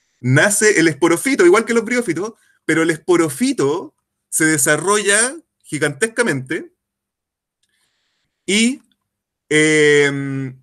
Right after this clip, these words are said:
el esporofito es la parte de la planta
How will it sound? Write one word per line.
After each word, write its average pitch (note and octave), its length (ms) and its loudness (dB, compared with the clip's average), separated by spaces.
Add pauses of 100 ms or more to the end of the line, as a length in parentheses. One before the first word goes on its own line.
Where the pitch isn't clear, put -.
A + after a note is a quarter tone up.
(160)
el D#3 140 0
esporofito E3 920 -2
es D3 140 -2
la D3+ 120 -2
parte D3+ 280 -4
de D3 40 -2
la C3+ 120 -4
planta C3 640 -6